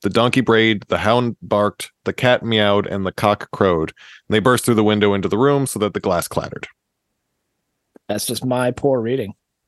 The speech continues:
Speaker 1: That's, <laughs> it's a throwaway line, but it's, yeah, that,
Speaker 2: Right.
Speaker 1: the, the, I mean, but, and that's the other thing, uh, something that's kinda interesting is that what would have happened had they actually made it to Bremen?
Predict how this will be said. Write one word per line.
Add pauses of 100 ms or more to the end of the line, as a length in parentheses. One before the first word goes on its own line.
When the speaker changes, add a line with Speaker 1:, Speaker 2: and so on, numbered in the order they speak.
(300)
Speaker 1:
That's, (240)
<laughs> (320)
it's
a
throwaway
line,
but
it's,
yeah,
that,
Speaker 2:
Right.
Speaker 1:
the,
the,
I
mean,
but,
and
that's
the
other
thing,
uh, (360)
something
that's
kinda
interesting
is
that (540)
what
would
have
happened
had
they
actually
made
it
to
Bremen?